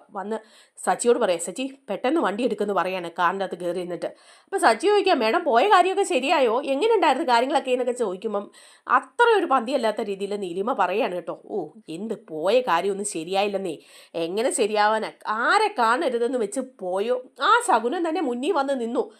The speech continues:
അതോടെ ഉള്ള മൂഡെല്ലാം പോയി. എന്ത് ചെയ്യാനാ?" എന്നൊക്കെ പറയുമ്പം സച്ചി ചോദിക്കുക, "അതെന്താ അങ്ങനെ? ആരെയാ കാണണ്ടെന്ന് വിചാരിച്ചതെന്ന്?" പറയുമ്പം,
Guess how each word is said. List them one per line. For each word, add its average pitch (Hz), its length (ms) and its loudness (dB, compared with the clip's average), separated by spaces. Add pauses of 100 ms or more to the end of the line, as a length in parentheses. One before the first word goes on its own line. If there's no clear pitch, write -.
(240)
അതോടെ 392 360 4
ഉള്ള 254 200 2
മൂഡെല്ലാം 269 680 0
പോയി. 208 280 -2 (200)
എന്ത് 311 360 -2
ചെയ്യാനാ?" 220 500 -2 (400)
എന്നൊക്കെ 381 340 -2
പറയുമ്പം 180 500 -6 (240)
സച്ചി 170 320 -10
ചോദിക്കുക, 190 300 -4
"അതെന്താ 185 380 -4
അങ്ങനെ? 233 320 -4 (420)
ആരെയാ 202 380 0
കാണണ്ടെന്ന് 311 540 0
വിചാരിച്ചതെന്ന്?" 262 640 0
പറയുമ്പം, 214 360 -4